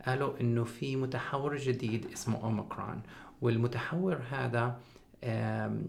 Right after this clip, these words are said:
في خوف منه لأنه لاحظوا إنه بينتشر بسرعة. آه، بدأ من جنوب أفريقيا وبدأ ينتشر في دول أخرى. و-، ولاحظوا إنه، آه،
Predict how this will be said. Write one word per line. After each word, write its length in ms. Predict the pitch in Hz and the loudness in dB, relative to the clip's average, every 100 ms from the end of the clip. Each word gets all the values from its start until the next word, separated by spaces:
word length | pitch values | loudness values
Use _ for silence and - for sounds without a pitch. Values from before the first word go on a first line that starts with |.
| - - | -6 -12
في 240 | - 185 | 0 2
خوف 420 | - - 160 160 | 2 0 0 0
منه 340 | 131 123 123 120 | 0 4 4 2
لأنه 360 | 113 127 135 | 0 -2 0
لاحظوا 520 | 135 156 - 165 160 - | 0 0 -2 0 0 2
إنه 160 | 120 | 2
بينتشر 580 | 117 120 110 135 - 117 | 2 0 0 -4 -2 -2
بسرعة. 800 | 107 120 - - 113 90 95 110 - - - - - - - | -2 0 0 2 2 2 0 -6 -12 -20 -20 -20 -20 -20 -10
آه، 440 | 135 110 110 110 117 | 0 2 4 2 0
بدأ 420 | 110 131 127 156 | 2 2 2 0
من 440 | 135 123 120 117 110 120 | 2 4 4 4 0 -2
جنوب 360 | 113 117 131 - | 0 2 2 -2
أفريقيا 640 | 120 123 110 - 127 170 - - - - - - - | -4 -2 -2 0 0 0 -2 -16 -20 -20 -20 -20 -4
وبدأ 320 | 127 160 160 | 0 2 4
ينتشر 420 | 156 127 127 - | 2 0 -4 -4
في 180 | 123 - | -2 -2
دول 340 | 110 110 104 | 0 0 0
أخرى. 360 | - - - 110 - - - - | -4 -8 -8 -10 -12 -20 -12 -2
و-، 280 | 113 113 110 - - | 2 2 0 -6 0
ولاحظوا 760 | 123 175 - 196 190 160 - | 2 2 2 2 2 -2 -2
إنه، 540 | 131 131 127 123 123 - - | -2 0 2 2 0 -2 -6
آه، 480 | 113 113 113 113 | -4 -2 -2 -4